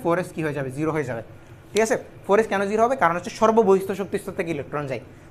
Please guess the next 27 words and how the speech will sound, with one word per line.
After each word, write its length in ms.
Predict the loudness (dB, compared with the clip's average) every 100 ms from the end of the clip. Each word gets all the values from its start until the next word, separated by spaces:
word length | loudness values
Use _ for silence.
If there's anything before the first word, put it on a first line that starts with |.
| 0
তো 60 |
ইলেকট্রন 380 | 0 2 0 0
যদি 200 | 0 -2
যায়, 260 | 2 2 2
ফোর 140 | 4 4
এস 100 | 4
থেকেই 280 | 0 2
যাবে, 240 | 2 0 -2 -6 0
ফোর 120 | 0
এস 80 | 2
যেহেতু 180 | -2
সবার 280 | -2 2 2
বাইরে। 280 | 2 -2 -4 -10 -20 -20 -20 -20 -10
বুঝা 200 | 0 4
গেছে? 240 | 4 2 0 -2 -10 -4
আশা 160 | 0 2
করি 140 | 0
তোমরা 280 | 0 0 2
এটা 440 | 6 6 6 4 -4 -2
পারবা। 360 | 4 6 6 4 2 -16 -20 -20 -20 -20 -20 -20 -10 -4
তোমাদেরকে 720 | -2 0 -2 0 0 0 -2 -4 -16 -12
নেক্সট 260 | -8 -6 -4
ক্লাসে 420 | -2 0 -2 -2 -8 -18 -20 -2
আরও 180 | 0 2
কিছু 500 | 0 -4 -2 -2 -2 0
টাইপ 160 | 0 0
নিয়ে 320 | -6 -6 -8